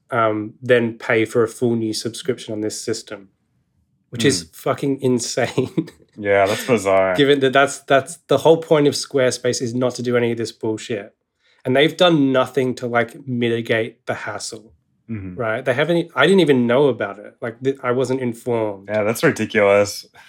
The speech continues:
Speaker 2: And, like, it's about to be renewed in, like, two weeks. I don't know what I'm gonna do. I don't know if I'm gonna bother. But it's made me wanna probably invest in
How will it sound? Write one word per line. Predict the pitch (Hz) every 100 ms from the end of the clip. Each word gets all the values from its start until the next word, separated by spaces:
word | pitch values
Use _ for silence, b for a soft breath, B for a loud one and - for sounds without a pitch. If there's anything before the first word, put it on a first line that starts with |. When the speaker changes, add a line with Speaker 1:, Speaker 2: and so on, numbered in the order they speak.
| B
Speaker 2:
And, | 131 127
like, | 147 143 - _ _ -
it's | 147 143
about | 123 143 170
to |
be | 147 151
renewed | 131 120 127 113
in, | 110
like, | 110 - _ -
two | 127 117
weeks. | 110 -
I | 139
don't |
know | 165
what | 131
I'm | 113
gonna | 107 104
do. | 113 110
I |
don't | 117
know | 135
if | 131
I'm | 117
gonna | 110
bother. | 101 113 107 104 98 _ _ _ _ _ _ _
But | 123 117 117
it's | 123 107 - 139
made | 123 135 139
me | 139 135 120 _
wanna | 131 127 123
probably | - 127 120 117 120
invest | 113 110 117 - -
in | 117 107